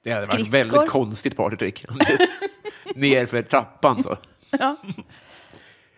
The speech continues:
Speaker 1: Nej, men du menar så, ja. Kan du cykla?
Speaker 2: <laughs> Ja, men jag blir, och det är väldigt få som tror på mig. Mina kompisar <laughs> säger alltid att jag inte kan, alltså att de är övertygade om att jag inte kan cykla. Att tydligen har en sån, <laughs>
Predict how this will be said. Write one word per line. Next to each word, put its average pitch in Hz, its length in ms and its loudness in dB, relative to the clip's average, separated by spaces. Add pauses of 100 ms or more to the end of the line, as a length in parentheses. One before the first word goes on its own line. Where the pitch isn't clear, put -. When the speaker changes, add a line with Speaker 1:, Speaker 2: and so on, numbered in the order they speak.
(300)
Speaker 1:
Nej, 143 120 2
men 160 120 2
du 160 60 4
menar 156 220 2
så, 160 260 2
ja. - 80 -6 (160)
Kan 139 160 2
du 135 60 4
cykla? 151 540 -2 (540)
Speaker 2:
<laughs> 370 100 2 (120)
Ja, 330 300 4
men 359 120 -6
jag 330 80 0
blir, - 180 -14
och 427 160 -6
det 359 100 -8
är - 220 -12
väldigt 277 360 -4
få 202 260 -2
som 202 200 -10 (280)
tror 427 180 -4
på - 200 -12
mig. - 160 -8 (360)
Mina 311 220 4
kompisar 330 500 -2 (580)
<laughs> - 60 -18
säger 262 200 2
alltid 240 200 0
att 233 80 -6
jag 240 80 -2
inte 196 140 -8
kan, 180 320 -8 (120)
alltså - 200 -2
att 196 320 -2
de 202 220 -2
är 185 220 -2
övertygade 196 480 -6
om 175 80 -12
att 185 120 -12
jag 196 80 -10
inte 190 160 -18
kan 190 380 -10
cykla. - 520 -10 (400)
Att - 140 -10
tydligen 262 280 -2
har 240 80 0
en 214 80 -2
sån, 196 180 -2 (100)
<laughs> 254 100 0